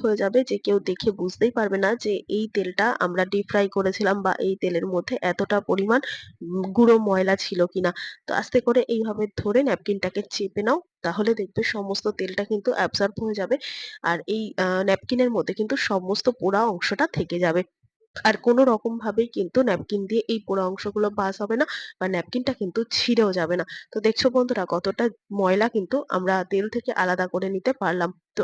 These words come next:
এইভাবে একেবারে কিন্তু তেলটা আমরা পরিষ্কার করে ছেঁকে নিয়েছি। তো ছোট্ট টিপস, ভালো লাগলে অবশ্যই লাইক করবে। চলো দেখে নাও পরের টিপস। এই ধরনের যে সরু সরু সবজিগুলো হয়, যেরকম ধরো ঢেঁড়স বা, উম, বরবটি, বিনস,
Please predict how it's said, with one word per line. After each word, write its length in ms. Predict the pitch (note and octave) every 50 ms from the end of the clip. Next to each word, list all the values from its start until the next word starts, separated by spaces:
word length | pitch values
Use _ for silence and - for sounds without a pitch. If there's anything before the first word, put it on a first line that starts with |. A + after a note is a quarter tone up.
| -
এইভাবে 380 | - A#3 A3+ G#3+ G#3 A#3+ A#3+ B3 - -
একেবারে 480 | G#3 - - A3+ A3 G#3 G3+ F#3+ G3 G3+
কিন্তু 260 | - G3+ F#3+ - A#3
তেলটা 360 | B3 - B3 - B3+ F#3+ G3+ F#3+
আমরা 220 | F#3 F#3 F3+ G3 G#3 - - - - - - _ -
পরিষ্কার 380 | G#3+ A3 A3 - - B3+ A#3+ A#3
করে 160 | - A#3+ B3 A#3+
ছেঁকে 280 | - - A3+ - A#3+ A#3
নিয়েছি। 360 | A#3 A#3 A3+ G#3+ - - C4+ - - - -
তো 60 | G#3+
ছোট্ট 280 | G#3 - - A#3 A3 - B3+ B3 -
টিপস, 220 | - G#3+ C#4+ - - -
ভালো 240 | A3+ G3+ G3+ G3 G3+
লাগলে 260 | G3 F#3+ F#3+ G3 G#3 - -
অবশ্যই 460 | G3+ G#3 G3+ G3+ G#3+ - - B3 A#3 G#3+ G3
লাইক 160 | F3 F3 - _ -
করবে। 180 | G3 E3+ F3 A#3+ C#4+
চলো 260 | - A3 D#3 E3 E3 D#3
দেখে 160 | E3 E3+ G3 F#3+
নাও 140 | G#3 A#3
পরের 280 | B3 - F3+ E3 D#3+ E3 -
টিপস। 200 | - D3 - - - - - - - _ - -
এই 60 | B3
ধরনের 460 | A#3 B3 B3 A#3 A#3+ A#3+ G#3+ G3 G3+ G#3+ G#3+
যে 160 | - G#3+ G3+ G3+ G3 F3+ -
সরু 260 | - - G3+ F#3 G3+
সরু 260 | G3+ - G#3+ G3+ G#3 F#3+ -
সবজিগুলো 600 | - - G#3+ E3 F#3 - G#3 G3 G3+ G#3+ G3 G3 G#3
হয়, 300 | G3+ G3+ F#3 F#3+ F#3 F#3 F#3+
যেরকম 260 | G3+ F#3+ F#3 G3 G3+ G3+ G3
ধরো 140 | F#3 F#3+ F#3+
ঢেঁড়স 480 | F#3+ - G3+ F3+ F3 F#3 F#3 F#3+ - - - - - - - - - -
বা, 180 | G3+ G3 G3 F#3+ F#3+ F3+ - -
উম, 120 | A3 G#3+ G#3 F#3
বরবটি, 540 | F#3+ F#3 F#3 F#3+ F#3 F#3+ G3+ - - G3+ F#3+ F#3 E3+ -
বিনস, 380 | - A3+ A3+ A3 G#3+ G3+ F#3+